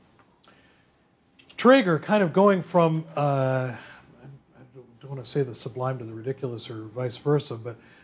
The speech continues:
uh, kind of changing our gears a little bit. Um, Traeger is, uh, a, a contemporary photographer who we'll look at in the second half this afternoon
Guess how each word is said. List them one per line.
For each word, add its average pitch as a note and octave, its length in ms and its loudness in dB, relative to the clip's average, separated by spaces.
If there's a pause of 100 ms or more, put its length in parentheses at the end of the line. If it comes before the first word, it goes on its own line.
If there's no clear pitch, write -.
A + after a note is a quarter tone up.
uh, A#2+ 260 -4 (140)
kind D3 120 -4
of A#2+ 120 -6 (160)
changing D3 520 0
our B2 220 -2
gears E3+ 520 2
a C#3 40 0
little B2 280 -8
bit. A#2 300 -6 (460)
Um, C#3+ 340 6 (600)
Traeger G3 640 4
is, D3+ 560 4 (320)
uh, C#3 540 0 (160)
a, - 40 -14
a - 40 -10
contemporary A3 800 0
photographer B2+ 880 -2 (540)
who D#3+ 480 2
we'll D#3+ 260 2
look A#3 220 0
at F3 320 2
in D3+ 100 -8
the C#3 100 -8
second F#3+ 360 -2
half D#3+ 440 -6
this C#3 200 -12
afternoon A#2+ 640 -10